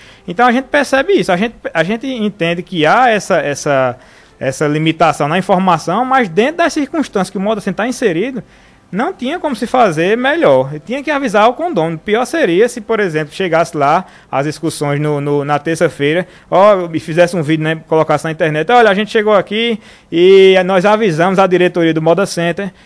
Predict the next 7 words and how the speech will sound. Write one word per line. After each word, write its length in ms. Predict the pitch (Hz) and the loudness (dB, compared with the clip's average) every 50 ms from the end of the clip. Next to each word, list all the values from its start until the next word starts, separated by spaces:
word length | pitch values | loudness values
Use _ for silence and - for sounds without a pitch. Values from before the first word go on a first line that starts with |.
| _ _ _ _ | _ _ _ _
avisamos 640 | - - 165 165 196 202 175 151 180 180 180 160 170 | -2 0 0 2 0 -2 0 0 -2 -2 0 2 2
a 60 | 180 | 2
administração 520 | 175 165 180 180 175 - 202 160 - 185 | 2 0 -2 -4 -2 -2 -2 0 0 -2
do 80 | 165 165 | -2 -2
Moda 260 | 170 170 175 180 208 | 0 2 2 2 0
Center", 520 | 185 - - 151 160 175 185 214 220 226 220 - - - - _ _ _ - | -2 -4 -4 -4 -2 -2 -2 -2 -4 -6 -6 -10 -16 -20 -20 _ _ _ 0
e 600 | 165 180 196 202 208 214 214 214 214 214 208 190 | 2 4 4 4 4 6 6 6 6 4 4 2